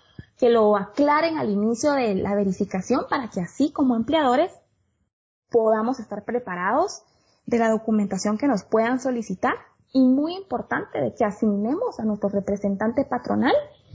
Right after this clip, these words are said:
que sea una persona que conozca sobre la materia que nos van a inspeccionar, porque a veces pasa que llegan las inspecciones y asignan a una persona que ve temas administrativos o de recursos humanos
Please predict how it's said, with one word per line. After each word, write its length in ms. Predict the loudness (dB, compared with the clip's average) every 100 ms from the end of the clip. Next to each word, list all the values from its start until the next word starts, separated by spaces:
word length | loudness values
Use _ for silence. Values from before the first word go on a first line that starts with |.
| -20 -20 _ _ -20 -4
que 140 | 0 2
sea 260 | 2 2
una 200 | 2 -2
persona 320 | -2 -4 -6
que 100 | -8
conozca 540 | -2 0 0 -4 -4 -6
sobre 240 | -4 -4
la 100 | -6
materia 460 | -8 -2 0 0 0
que 80 | -4
nos 160 | -4
van 160 | -6 -6
a 40 |
inspeccionar, 680 | -6 -6 -8 -2 0 0 -4 -14 _
porque 400 | -6 -4 -6 -6 -6
a 140 | -6
veces 260 | -4 -4 -2
pasa 380 | -4 -2 -6 -6 _ _ _ _ _
que 140 | 2
llegan 340 | 4 4 4 2
las 120 | 0
inspecciones 720 | -2 -2 -6 -2 0 0 -2 -2
y 120 | 0
asignan 460 | 0 0 -2 -2 -4
a 60 |
una 280 | -4 -4 -4
persona 760 | -6 -4 0 2 2 0 -6 _ _ _ -12 -6
que 140 | -2
ve 80 | -2
temas 300 | 0 0 -2
administrativos 880 | -2 0 0 -2 -4 0 2 2 0
o 40 |
de 80 | -2
recursos 440 | -2 -2 -2 -2 0
humanos 440 | 2 2 2 -4